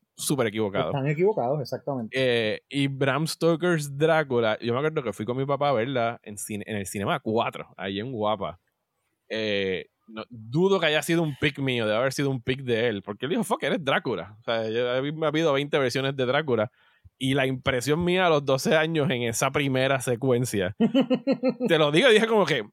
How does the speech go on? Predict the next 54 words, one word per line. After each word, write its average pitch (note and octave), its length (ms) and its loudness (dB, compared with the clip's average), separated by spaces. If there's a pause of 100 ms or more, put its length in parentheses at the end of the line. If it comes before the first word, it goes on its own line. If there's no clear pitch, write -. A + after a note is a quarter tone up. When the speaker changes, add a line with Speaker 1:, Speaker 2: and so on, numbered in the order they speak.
(340)
Speaker 1:
"Yo A2+ 100 -2
creo F#2 160 -4
que F#2 60 -4
estoy C3+ 180 -2
viendo G3+ 220 0
algo B2+ 160 -2
satánico". G3 440 0
<laughs> - 580 2
I E3+ 40 2
fina-, G#3+ 400 2
I F#3+ 100 6
finally B3+ 500 4
found C4 400 2
it. - 140 -2 (500)
Este, F3+ 340 2 (320)
y, F#3+ 80 0
y - 20 4
la F3 140 4
volví F3 300 4
a G#3+ 80 8
ver A#3 180 6
en A3+ 100 4
estos G#3 280 4
días G3 180 4
preparándonos F3 600 4
para G3 160 2
el D#3+ 60 -6
draft, D#3+ 400 4
eh, B2+ 120 -4
que B2+ 100 0
tenía B2+ 180 2
una D3+ 140 2
copia D#3 440 2 (180)
que B2+ 80 -4
había B2 140 2
comprado D3+ 260 0
en D#3+ 60 -4
cuatro D3+ 260 0
K C#3+ 120 -2
que D3 100 -2
nunca A#2+ 180 -2
había C3+ 120 2
visto C3 180 -2
y - 40 -10
se G#2+ 100 -4
ve F#2 80 0
espectacular. A2 640 -2 (460)
Pero A#2 160 -2
esa D3 120 0
escena G3 300 2
todavía, B2 760 0
¿sabes? G#2+ 400 -4 (140)
La A2 340 -4
música D3+ 840 0